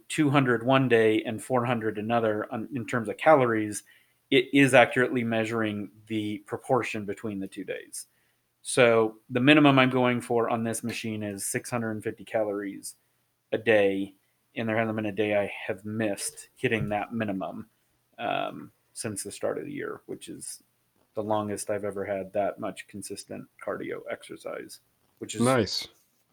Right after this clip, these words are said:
Speaker 1: yeah, feeling better
Speaker 2: Yeah.
Speaker 1: and, and, uh, that's been going good.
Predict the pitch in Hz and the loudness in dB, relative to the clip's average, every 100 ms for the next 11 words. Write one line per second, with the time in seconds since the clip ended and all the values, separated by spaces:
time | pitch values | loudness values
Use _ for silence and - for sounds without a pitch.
0 | _ 127 117 - 131 120 113 107 104 107 | _ 0 0 -4 -4 -2 -2 -2 -2 0
1 | 110 101 95 - _ 101 95 95 101 101 | -2 -4 -8 -14 _ -12 -10 -10 -8 -6
2 | 95 95 - _ _ _ _ _ _ _ | -6 -10 -14 _ _ _ _ _ _ _
3 | _ 107 - 110 104 107 110 104 | _ -14 -10 -4 -2 -2 0 0